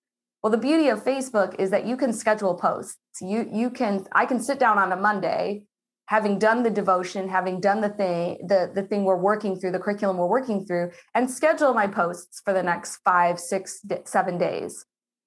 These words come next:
Now, I still have to interact with people, but it, it alleviates some of that. And that's part of, just another reason why we've chosen Facebook. Again, it was created with community in mind. So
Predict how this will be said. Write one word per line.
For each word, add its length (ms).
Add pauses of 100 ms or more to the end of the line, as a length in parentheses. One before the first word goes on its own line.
(140)
Now, 400
I 140
still 200
have 140
to 180
interact 460
with 180
people, 760
but 340
it, 240
it 180
alleviates 800
some 140
of 80
that. 220
And 120
that's 220
part 420
of, 120
just 180
another 220
reason 240
why 160
we've 180
chosen 460
Facebook. 420
Again, 420
it 80
was 160
created 720 (220)
with 100
community 480
in 160
mind. 340
So 300